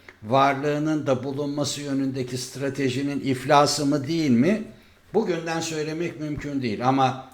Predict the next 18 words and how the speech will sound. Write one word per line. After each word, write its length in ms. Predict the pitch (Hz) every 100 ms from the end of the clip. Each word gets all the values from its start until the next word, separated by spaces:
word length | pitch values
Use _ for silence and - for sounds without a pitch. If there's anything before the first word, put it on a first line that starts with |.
| -
yakın 400 | 123 147 233 185
bir 120 | 156
gelecekte 840 | 127 147 143 139 135 135 - 196 214 - - -
bunu 260 | 190 151
da 120 | 175 170
konuşmamız 680 | 147 139 135 127 120 113 101
gerekecek. 680 | 101 98 92 90 85 85 - - - - - -
Yine 520 | 135 190 214 175 185 180 -
Ardan 400 | 147 156 160 175
abi 420 | 156 151 143 143 127 127
bir 200 | 156 151
soru 320 | - 156 156
işaretiyle 840 | 160 135 143 147 143 131 147 135 123
başladın. 640 | 127 - 135 131 175 160
"Ne 160 | 156
demek 320 | 151 139 123 110
istiyorsun?" 580 | - - 98 82 - 85 -
Söyleyeyim. 580 | - 214 220 180 113